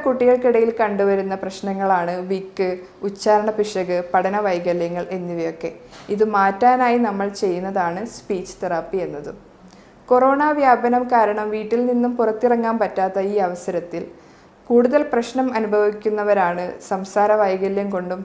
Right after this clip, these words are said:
കേൾവിക്കുറവ് കൊണ്ടും ബുദ്ധിമുട്ടുന്ന രക്ഷിതാക്കളും കുട്ടികളും. വീട്ടിൽ നിന്നും ചെയ്യാൻ പറ്റുന്ന ഒരു ഉപാധി എന്ന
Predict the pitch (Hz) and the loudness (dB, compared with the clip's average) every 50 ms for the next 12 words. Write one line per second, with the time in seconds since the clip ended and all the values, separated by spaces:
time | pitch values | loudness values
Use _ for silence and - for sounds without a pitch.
0 | - - 190 185 190 190 214 214 214 220 208 190 180 185 180 185 180 175 185 185 | -4 -2 -2 0 0 0 0 0 0 0 0 0 0 -2 -2 -4 -4 -4 -6 -4
1 | 175 175 170 170 180 180 180 175 175 180 175 180 175 175 170 - - - 208 196 | -4 -4 -4 -4 -4 -6 -6 -6 -6 -6 -6 -4 -4 -4 -6 -6 -6 -4 -2 0
2 | 175 170 170 - 170 175 208 240 - - - - - - 202 202 - 185 165 170 | 0 -2 -2 -4 -4 -4 -4 -6 -8 -14 -20 -16 -8 -6 -6 -4 -4 -6 -4 -4
3 | 156 160 - - - - - - - - - - - - - - _ - 208 214 | -6 -8 -10 -12 -16 -20 -20 -20 -20 -20 -20 -20 -20 -20 -20 -18 _ -2 0 0
4 | 220 214 233 247 254 247 240 220 220 220 226 226 - 240 214 208 202 208 214 220 | 0 2 2 2 2 2 2 2 0 -2 -2 -2 0 0 2 2 4 2 2 0
5 | 220 208 214 214 202 202 202 202 202 196 - - - 202 202 202 190 190 202 202 | 0 -2 0 0 -2 -2 0 -2 -2 -2 -2 -2 0 0 2 2 2 4 4 4
6 | 220 220 247 247 233 220 208 | 4 4 4 0 0 0 0